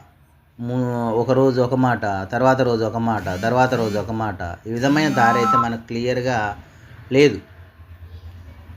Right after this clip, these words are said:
మరి కంపెనీ చెప్పినట్టు ఫాలో అవుదాం. క్లియర్గా శక్తివంతమైన కొత్త అధ్యాయంలోకి ప్రవేశిస్తున్నామంటున్నారు. కాబట్టి ఒక ఉద్దేశంతో నాయకత్వం వహించండి అంటున్నారు. కలిసి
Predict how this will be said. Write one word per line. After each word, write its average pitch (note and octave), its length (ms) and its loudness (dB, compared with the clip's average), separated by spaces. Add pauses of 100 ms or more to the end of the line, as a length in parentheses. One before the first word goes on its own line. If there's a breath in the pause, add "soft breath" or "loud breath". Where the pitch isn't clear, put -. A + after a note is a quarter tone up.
(460)
మరి A#2+ 220 2
కంపెనీ B2 340 0
చెప్పినట్టు C#3+ 460 0
ఫాలో C3 320 0
అవుదాం. C3 320 2
క్లియర్గా B2+ 520 2
శక్తివంతమైన E3 760 0
కొత్త C#3 280 -4
అధ్యాయంలోకి C3 760 2
ప్రవేశిస్తున్నామంటున్నారు. A#2+ 1500 -4 (120)
కాబట్టి A2+ 580 -2 (540 soft breath)
ఒక B2+ 480 4
ఉద్దేశంతో C3 920 -2
నాయకత్వం A2+ 640 -6
వహించండి A2+ 760 -4
అంటున్నారు. G2+ 460 -8 (540 soft breath)
కలిసి F#3 560 0